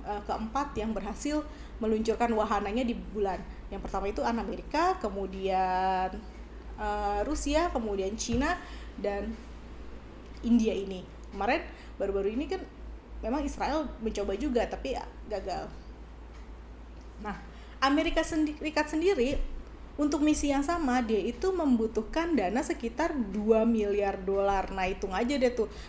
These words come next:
antara seratus lima puluh juta dolar dan dua miliar dolar itu berapa kali lipatnya? Banyak banget.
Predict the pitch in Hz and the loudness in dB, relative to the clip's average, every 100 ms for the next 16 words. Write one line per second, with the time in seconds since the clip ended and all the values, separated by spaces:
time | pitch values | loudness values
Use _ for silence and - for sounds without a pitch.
0 | - 196 185 190 - - 247 247 202 196 | -6 -4 0 0 -2 -4 -4 -2 0 -2
1 | 190 202 190 190 185 190 190 349 254 196 | 0 -2 -2 0 2 4 4 4 4 2
2 | 190 185 190 190 190 196 185 247 277 285 | 0 0 0 0 0 2 4 4 4 0
3 | 240 220 190 190 202 196 233 254 214 - | -2 -2 0 0 0 2 0 0 -2 -4
4 | - - - - - - - - - - | -8 -10 -12 -12 -10 -8 -8 -8 -6 0
5 | - 180 180 180 180 | 0 0 -4 -6 -8